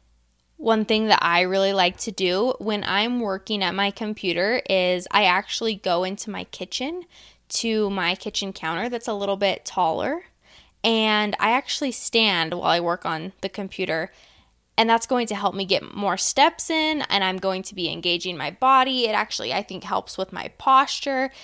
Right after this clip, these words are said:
And so, you know, little things like that. They have these really cool desks that can move up and down so you can stand or sit. And one day I will have one of those. I think they're so awesome.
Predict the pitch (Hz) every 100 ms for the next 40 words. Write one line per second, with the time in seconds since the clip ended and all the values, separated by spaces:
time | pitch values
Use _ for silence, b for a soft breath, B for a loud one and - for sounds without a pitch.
0 | B B - 220 214 220 214 214 240 233
1 | 226 330 339 339 262 254 214 202 - 190
2 | 190 - 196 214 226 214 202 202 208 214
3 | - 202 190 175 202 - - - 202 -
4 | 214 202 190 180 - 180 - 175 180 175
5 | 170 170 226 262 - 208 208 - - 165
6 | 175 180 - 165 - - - 359 - -
7 | - B B B B 208 208 190 196 220
8 | 220 202 190 180 190 - 190 185 180 175
9 | - - - - 202 - 202 214 214 -
10 | 196 185 - - 190 - - 196